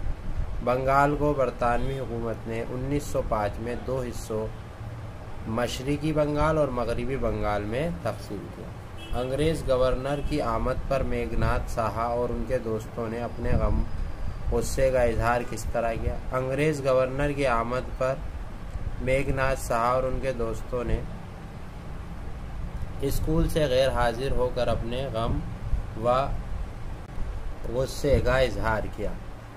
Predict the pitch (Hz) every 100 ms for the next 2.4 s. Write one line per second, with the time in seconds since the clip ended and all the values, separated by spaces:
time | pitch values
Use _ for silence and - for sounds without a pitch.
0 | - 135 156 175 175 175 170 175 160 160
1 | 160 160 160 139 131 127 147 147 143 131
2 | 127 123 123